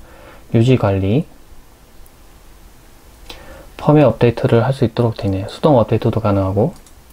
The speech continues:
스토리지에 보면 개요랑 디스크 여러 가지 있는데, 처음에 게-, 제일 먼저 할 만한 거는 처음에 이제 설정통에서 네 개 하드디스크를 최대 장착했을 때 이거를 한 개로 묶거나 뭐, 레이드를 어떻게 설정할지를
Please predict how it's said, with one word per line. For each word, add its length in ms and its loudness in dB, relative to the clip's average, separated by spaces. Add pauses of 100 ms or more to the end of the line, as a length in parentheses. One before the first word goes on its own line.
(500)
스토리지에 640 2
보면 680 4 (760)
개요랑 480 0
디스크 420 -2
여러 120 2
가지 160 2
있는데, 400 -2 (440)
처음에 480 2 (480)
게-, 440 4
제일 500 2
먼저 360 0
할 380 -4
만한 300 0
거는 260 -2
처음에 280 0
이제 120 2
설정통에서 920 -2 (520)
네 200 2
개 160 2
하드디스크를 760 -4
최대 260 -10
장착했을 500 -6
때 340 -6
이거를 460 -2
한 200 -4
개로 180 -4
묶거나 520 -4
뭐, 180 -2
레이드를 320 0
어떻게 280 -4
설정할지를 840 -4